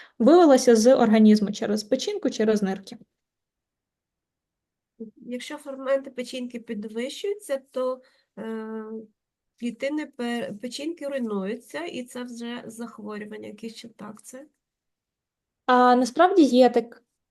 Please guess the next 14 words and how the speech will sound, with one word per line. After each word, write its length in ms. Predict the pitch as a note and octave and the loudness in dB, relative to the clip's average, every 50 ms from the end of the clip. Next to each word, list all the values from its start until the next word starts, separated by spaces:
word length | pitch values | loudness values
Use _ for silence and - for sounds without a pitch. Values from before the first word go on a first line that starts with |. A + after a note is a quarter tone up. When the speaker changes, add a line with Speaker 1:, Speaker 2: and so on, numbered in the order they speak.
| _ | _
Speaker 1:
є 240 | - A3+ G#3 C4+ C#4+ | 0 4 6 6 6
таке 220 | C#4 B3+ - - A#3+ | 6 6 4 4 2
припущення, 440 | G#3+ A#3+ A#3 A#3+ F4+ F4 - C#4 | 2 2 2 2 2 2 2 2
навіть 160 | C4 C4+ C4 C4 | 2 2 2 2
не 80 | B3 | 2
припущення, 440 | A3 C4 C4 - G#4 G4 - E4 D4 | 2 2 2 2 0 0 0 -2 -2
це 160 | - - C4+ | 0 2 2
дійсно 560 | A3+ A3 C#4+ D4 - - B3+ B3 A#3 A3 - - _ _ | 2 2 -2 -2 -2 0 0 0 0 -2 -6 -12 _ _
так, 360 | - C4+ F4 A4 - - - - | 2 2 2 2 2 -2 -4 0
але 320 | - C4 C#4+ D4+ D4 C#4+ | 2 6 8 8 8 8
там 220 | C#4+ D4 C#4 C#4 C4 | 6 4 2 2 2
трішечки 420 | - E4+ E4+ - D4+ - - C4+ | 0 0 0 0 -2 -2 -2 -4
складніший 480 | - - C4+ B3 B3+ C#4 C4 - C4+ B3 | 0 2 2 2 2 -2 -4 -2 -2 0
механізм. 540 | B3 A3+ A#3 - B3+ A#3 A3 G#3 G#3 F#3+ | -2 -2 -2 -2 0 2 4 2 2 0